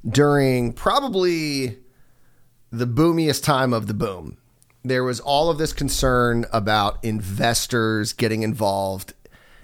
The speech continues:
in buying single-family homes and all these <laughs> theories that were running wild that, of course, we debunked here on this podcast, but other people, of course, ran with them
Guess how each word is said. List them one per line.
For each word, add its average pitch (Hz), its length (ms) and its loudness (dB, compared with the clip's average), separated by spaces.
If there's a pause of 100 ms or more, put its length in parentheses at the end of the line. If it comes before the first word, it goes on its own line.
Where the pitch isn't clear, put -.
in 117 140 0
buying 120 580 4
single-family 107 640 2
homes - 540 -8
and 107 380 -2
all 107 140 -2
these 127 240 0
<laughs> - 0 -
theories 147 760 0 (420)
that 139 160 -2
were 123 160 0
running 143 300 4
wild 120 520 4
that, 139 80 2
of 135 60 -4
course, 180 280 2
we 226 180 2
debunked 202 400 4
here 147 160 4
on 123 80 4
this 120 140 -4
podcast, 82 580 -4
but 107 140 -4
other 123 200 0
people, 131 380 0
of 120 80 -4
course, 113 340 0 (140)
ran 135 260 2
with 135 140 -2
them 123 500 0